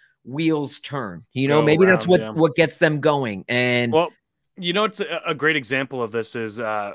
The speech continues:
Speaker 2: when they signed Le'Veon Bell. It was, like, the same graphic, you know,
Speaker 1: <laughs>
Speaker 2: Tyreek Hill, Travis Kelce, Patrick Mahomes, and Le'Veon Bell. And they're like, "Oh my God, this is the scariest offense in the league," you
Speaker 1: Yeah,
Speaker 2: know?
Speaker 1: yeah.
Speaker 2: And then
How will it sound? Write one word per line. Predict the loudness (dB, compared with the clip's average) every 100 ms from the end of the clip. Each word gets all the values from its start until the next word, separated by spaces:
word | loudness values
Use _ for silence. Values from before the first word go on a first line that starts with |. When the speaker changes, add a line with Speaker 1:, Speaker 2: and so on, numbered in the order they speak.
| -4
Speaker 2:
when | -2 0
they |
signed | 2 0 2
Le'Veon | 2 2 2 2
Bell. | -2 -4 -4 -10 _
It | -6
was, | -4 -4
like, | -4
the | -6
same | -4 -4 -2
graphic, | -4 -4 -2 -2 -2
you |
know, | -4 -6 -10 -16 -16
Speaker 1:
<laughs> | -20 -14
Speaker 2:
Tyreek | 2 2 4 2 0
Hill, | -2 0 -2 -4 _ _ -20 -4
Travis | 0 0 -2
Kelce, | 0 0 0 -4 -4 -4
Patrick | -4 -4 -6
Mahomes, | -2 -2 -2 -4
and | -2
Le'Veon | 0 0 0 -4 -2
Bell. | 0 0
And | -4
they're | -8
like, | -6 -8
"Oh | -12 -16
my | -16
God, | -14 -14
this | -12
is | -14
the | -14
scariest | -16 -10 -8 -8 -10 -10
offense | -10 -10 -14 -14 -14
in | -10 -8 -8 -12 _
the | -6
league," | -2 -2 -4 _
you | 4
Speaker 1:
Yeah, | 4 4
Speaker 2:
know? | -4 _ 0
Speaker 1:
yeah. | 2 2 -2 _
Speaker 2:
And | 0 2
then | 2 -2